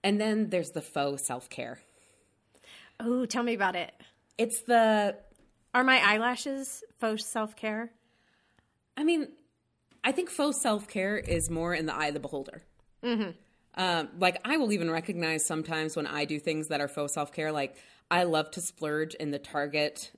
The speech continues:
Speaker 1: um, like, face cream aisle.
Speaker 2: Oh.
Speaker 1: Which I really just think is me justifying buying things I don't really need.
Speaker 2: Mm-hmm, mm-hmm.
Speaker 1: But I don't feel good afterwards.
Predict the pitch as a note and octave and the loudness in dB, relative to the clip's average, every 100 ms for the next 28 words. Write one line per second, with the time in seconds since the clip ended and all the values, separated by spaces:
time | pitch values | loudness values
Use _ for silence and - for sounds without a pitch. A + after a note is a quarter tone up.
0 | - C#3+ C3+ C3 C3 C3 - _ _ _ | -6 -4 -4 -4 -6 -8 -20 _ _ _
1 | _ _ _ E3 D#3 - - C#3+ C#3+ - | _ _ _ -6 -6 -6 -2 -2 0 -4
2 | - D3+ D#3 D3+ D#3 F3 G#3+ G#3+ - _ | 0 0 2 0 0 0 -2 -4 -12 _
3 | - F#3+ D4 A#3 E3+ F3 _ _ - G3 | -16 -12 -8 -8 -10 -16 _ _ -2 0
4 | F#3+ - F3+ F#3+ E3 E3+ F#3+ G#3+ D#3+ - | 0 -2 0 0 4 4 4 2 -2 -2
5 | D#3 D#3 D3+ D3+ D3 B2 - E3 D3 C#3+ | 0 0 0 -2 -2 -6 -4 -4 -2 0
6 | D3 D3 C3 C#3 C#3+ D3 D3 C#3 C3+ C3+ | -2 -2 -2 0 -2 -2 -4 -4 -6 -8
7 | C#3+ C3+ C3 B2+ C#3+ F3+ A#3+ A3 G#3+ G3 | -8 -8 -8 -8 -8 -4 -2 0 -2 -4
8 | - - A3+ G#3 F3+ F3+ - _ _ _ | -8 -6 -4 -4 -8 -10 -20 _ _ _
9 | _ - A#3 - - A#3+ F#4 E4+ A#3+ G#3+ | _ 0 2 0 -4 0 0 0 0 2
10 | B3 G3+ - D#3 C#3+ - F#3+ - | 2 2 0 -6 -6 -8 -8 -8